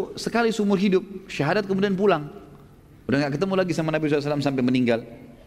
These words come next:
Jadi memang berbeda-beda ya. Tapi sistem yang Nabi sallallahu alaihi wasallam tekankan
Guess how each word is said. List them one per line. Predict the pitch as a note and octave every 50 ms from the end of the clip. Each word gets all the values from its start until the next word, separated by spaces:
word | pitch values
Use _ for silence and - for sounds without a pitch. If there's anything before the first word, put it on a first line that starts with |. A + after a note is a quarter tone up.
| - -
Jadi | F2 F2 -
memang | C#3 E3+ G#3 G#3 F3+
berbeda-beda | E3 D3+ D3+ D3 D3 C#3+ F3 F#3 D3 B2 A2+
ya. | C3+ C#4 - - - - - - - - - - - -
Tapi | - A2 - C#3+ C#3
sistem | C#3+ - G3 F3+ - G#3+ G3 F#3+
yang | F3 E3+
Nabi | E3+ F3 F3 D#3+ D3
sallallahu | D#3 C#3+ C#3+
alaihi | E3
wasallam | E3 E3 D#3 C#3
tekankan | C#3+ C#3+ D#3+ D#3 D#3+ D3+ D#3+ F#3 G#3